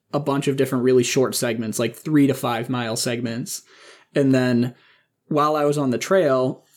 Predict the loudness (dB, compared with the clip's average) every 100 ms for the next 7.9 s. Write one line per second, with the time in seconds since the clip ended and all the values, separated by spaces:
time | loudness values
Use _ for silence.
0 | _ 0 2 0 0 0 0 -2 0 2
1 | 4 2 2 -2 -8 _ -2 -2 -4 -6
2 | -4 -4 -6 -8 -4 0 0 0 0 2
3 | 2 0 -2 -2 -2 -2 0 0 0 -4
4 | _ _ -20 -20 _ _ -2 2 0 2
5 | 0 2 2 2 2 -6 _ _ _ _
6 | _ _ -2 -2 -4 0 0 0 0 2
7 | 2 2 -2 -2 -2 0 0 0 -4